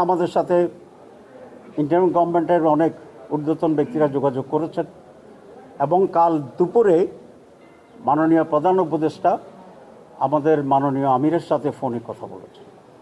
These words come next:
এবং কথা বলে আমরা আমাদের কথা বলেছি, উনি কিছুটা রিয়েলাইজ করেছেন এবং উনি এটা আশ্বস্ত করেছেন যে ওনার সরকার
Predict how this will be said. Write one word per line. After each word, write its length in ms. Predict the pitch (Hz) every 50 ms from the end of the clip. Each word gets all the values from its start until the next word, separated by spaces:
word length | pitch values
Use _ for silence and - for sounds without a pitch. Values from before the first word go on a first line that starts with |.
| - - - - - - - - - - - - - - - - - -
এবং 140 | 127 139 156 160 147 -
কথা 200 | 147 143 - 170 170 170
বলে 180 | 175 175 190 220 247 - - - - - - - - - - - - - - - - _ _ - - 131
আমরা 160 | 151 156 160 156
আমাদের 240 | 160 165 151 170 165 165
কথা 140 | 151 151 170 156 147
বলেছি, 300 | 151 160 170 165 - 208 208 214 214 165
উনি 120 | 135 139 143 135 -
কিছুটা 280 | 139 - - 135 143 135
রিয়েলাইজ 380 | 127 131 127 135 151 180 175 - -
করেছেন 300 | 190 180 185 190 - 214 226 - - - - - - - - - - - - - - - 131
এবং 140 | 135 151 151 147 147
উনি 120 | 143 143 151 147 143 139 - - - 135
এটা 160 | - 151 147 139 143 - - - - - - - - - - - 123
আশ্বস্ত 360 | - - - 214 208 - - 196 - 180
করেছেন 340 | 170 151 135 - 156 131 117 117 - - - - - - - - - 117
যে 60 | 110 131 123
ওনার 180 | 135 147 - - -
সরকার 260 | 135 131 131 - 143